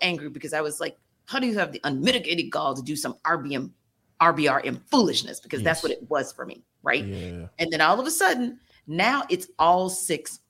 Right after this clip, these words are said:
Speaker 1: all the time because they got picked up by the right agency. They got enough of that crap ironed out and realized there's enough money to go around for six people, because if you go to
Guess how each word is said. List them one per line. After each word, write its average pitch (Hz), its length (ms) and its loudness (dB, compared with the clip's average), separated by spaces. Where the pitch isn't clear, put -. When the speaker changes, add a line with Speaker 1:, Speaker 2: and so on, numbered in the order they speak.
Speaker 1:
all 135 380 -2
the 143 60 -10
time 127 260 -4
because 127 220 -6
they 131 100 -4
got 120 220 -8
picked 214 240 -2
up 165 100 -4
by 131 140 -6
the 123 80 -8
right 117 240 -6
agency. 190 640 -2
They 143 80 -2
got 131 180 -2
enough 135 320 0
of 214 60 -6
that 202 300 -2
crap 190 360 0
ironed 208 300 2
out 156 220 2
and 147 160 -6
realized 165 560 0
there's 147 160 -8
enough 165 260 -2
money 214 240 2
to 185 80 -2
go 175 240 2
around 165 220 0
for - 120 -12
six - 280 -8
people, 170 420 -6
because 170 320 0
if 147 160 -8
you 180 360 -4
go 220 200 2
to 190 460 -6